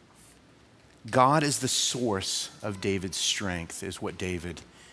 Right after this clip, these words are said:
is saying. And then he is hopeful for the day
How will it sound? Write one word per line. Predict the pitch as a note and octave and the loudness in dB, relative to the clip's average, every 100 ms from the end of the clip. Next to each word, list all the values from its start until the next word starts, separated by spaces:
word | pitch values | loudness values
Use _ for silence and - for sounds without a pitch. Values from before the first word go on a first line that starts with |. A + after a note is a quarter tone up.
| - | -8
is | F#2+ E2+ | 0 2
saying. | - G2 F2+ E2+ D2+ - - - - - - - - - - - - - - - - - - - - - - | 4 2 0 -4 -8 -18 -20 -20 -20 -20 -20 -20 -20 -20 -20 -20 -20 -20 -20 -20 -20 -20 -20 -20 -20 -20 -6
And | A2+ A2 | 0 2
then | G#2+ G#2 - - - - - - - - - - - | 2 0 -4 -18 -20 -20 -20 -20 -20 -20 -20 -20 -2
he | A#2+ | 0
is | - | 2
hopeful | - C#3 - G#2+ | 4 2 2 -2
for | - | 0
the | G2+ F#2 | 0 2
day | G2 G2 F#2+ | 2 4 2